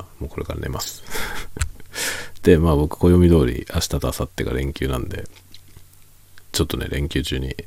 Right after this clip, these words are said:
えー、エーエスエムアールをなんとかしたいですね。iPhoneで撮影するのをなんとかしたいと思ってます。頑張るよ。<laughs> ではでは。ではではではではではではではでは。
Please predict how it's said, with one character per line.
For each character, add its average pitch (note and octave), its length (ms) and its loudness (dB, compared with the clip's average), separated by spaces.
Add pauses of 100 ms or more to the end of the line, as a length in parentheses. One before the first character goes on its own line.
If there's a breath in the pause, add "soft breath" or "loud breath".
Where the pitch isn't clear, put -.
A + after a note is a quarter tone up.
え C3 320 -4
ー、 - 40 -8
エ C#2+ 100 -4
ー - 20 -2
エ D2 40 -4
ス - 140 -8
エ - 40 -4
ム C2+ 100 -4
ア - 20 -4
ー C2 60 -4
ル - 100 -8
を - 20 -10
な - 100 -8
ん D2 60 -10
と - 80 -12
か - 120 -8
し - 40 -6
た - 100 -10
い - 60 -6
で F#2 80 -10
す - 120 -10
ね。 - 180 -8 (720)
iPhone D2+ 460 0
で - 220 -8
撮 - 140 -6
影 - 200 -6
す - 100 -6
る - 100 -8
の - 100 -8
を E2+ 140 -12 (380)
な - 80 -4
ん - 60 -6
と - 80 -2
か - 100 -8
し - 80 -8
た D#2+ 80 -8
い D#2 60 -8
と - 80 -8
思 E2 100 -10
っ - 40 -14
て - 140 -10
ま - 100 -12
す。 - 220 -12 (1080 loud breath)
頑 D2+ 340 0
張 D2+ 200 6
る - 80 -4
よ。 - 180 -2 (1200 loud breath)
<laughs> - 1300 -18
で D2 220 2
は - 100 0
で - 80 -6
は。 - 120 -6 (880)
で C#2 200 -2
は - 100 -2
で - 120 -6
は - 120 -8
で - 120 -14
は - 100 -12
で - 100 -18
は - 120 -18
で - 100 -18
は - 120 -18
で - 100 -16
は - 100 -16
で - 100 -12
は - 100 -18
で - 60 -18
は。 - 60 -20